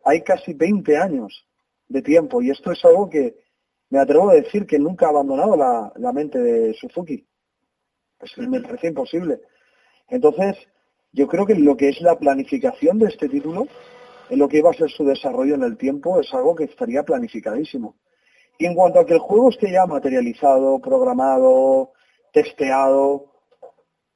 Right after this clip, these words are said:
Speaker 1: yo diría que sí, es un estilo de juego. No quiero, no quiero imaginarme que, que gente ya con esta experiencia del sector, con estos años, que se mueve a esos niveles,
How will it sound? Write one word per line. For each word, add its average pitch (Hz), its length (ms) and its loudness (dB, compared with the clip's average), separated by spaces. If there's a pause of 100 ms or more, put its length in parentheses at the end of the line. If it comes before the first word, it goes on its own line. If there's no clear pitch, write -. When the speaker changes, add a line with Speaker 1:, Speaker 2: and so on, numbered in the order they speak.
(360)
Speaker 1:
yo 160 240 0
diría 196 320 0
que 147 80 -6
sí, - 480 -8
es 160 240 -4
un 240 120 2
estilo 214 480 2
de 151 80 4
juego. 190 640 -2 (600)
No 170 320 -4
quiero, 254 460 4
no 160 240 -8
quiero 262 180 0
imaginarme 190 640 -2
que, 143 360 -8 (160)
que 240 720 -4 (400)
gente 170 480 -2
ya 170 160 4
con 156 180 -2
esta 139 220 -4
experiencia 254 500 -6
del 254 120 -8
sector, 262 640 -2
con 240 140 -8
estos 247 480 -8
años, 294 580 -2 (500)
que 147 100 -2
se 147 140 -2
mueve 147 260 4
a 165 40 4
esos 147 260 -4
niveles, 143 600 -2